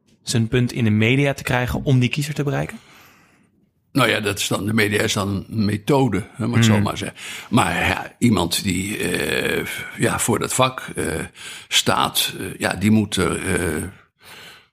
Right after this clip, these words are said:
Speaker 2: het toch heel belangrijk vinden en moet het ook kunnen, eh, proberen te regelen. Dat datgene wat hij zegt, als dat naar buiten komt,
Speaker 1: Ja.
Speaker 2: dat een heleboel mensen zeggen: "Verdomme, eh,
Speaker 1: Ja.
Speaker 2: eh, daar ben ik het mee eens."
Speaker 1: Ja.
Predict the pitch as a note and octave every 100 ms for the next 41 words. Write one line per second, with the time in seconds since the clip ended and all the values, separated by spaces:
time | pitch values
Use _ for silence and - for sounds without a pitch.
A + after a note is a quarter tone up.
0 | _ - G2+ F#2 G2+ F2+ G2 G2 G2 F2
1 | - C#3 C#3 G#2+ F2+ F#2 G2 F#2+ F#2 G2
2 | - - A2 G#2 F#2+ - - - _ -
3 | F#2 F2+ - F#2+ G#2 F#2+ F2 - F2+ A2
4 | C3 - - E2+ G#2+ G2+ - - C#3 C#3
5 | - A#2+ G2+ G2+ G#2 - G2+ G#2 C#3+ C#3
6 | - F#2 - - G2 G2 G2 C3+ F3+ F3+
7 | - - F#2+ - - F#2+ F#2 - A#2 A2+
8 | G#2+ G2 F#2+ F#2+ D#2+ - G2+ G2+ F#2+ -
9 | - A3 - _ - F3+ E3 A#2 F#2 -
10 | - - - - - - G2+ F2 F2+ F2
11 | F#2 F2+ - - - - - - - -
12 | E2+ - - _ A#2+